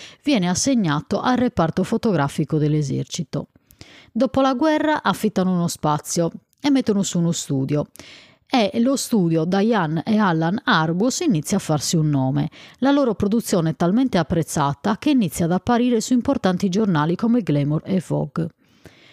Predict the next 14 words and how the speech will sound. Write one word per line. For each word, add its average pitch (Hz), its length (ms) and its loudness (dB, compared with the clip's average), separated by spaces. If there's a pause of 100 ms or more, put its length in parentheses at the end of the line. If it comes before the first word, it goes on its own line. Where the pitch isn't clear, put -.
(140)
Nel 277 160 2
millenovecentoquarantasette 196 1700 0
Glamour 214 400 2
decide 202 440 0
di 190 120 0
dedicare 175 640 0
un 247 140 2
servizio 180 480 -2
alla 175 180 0
coppia, 147 500 -8
determinandone 208 880 0
così 165 420 -4
la 165 140 0
notorietà. 156 760 0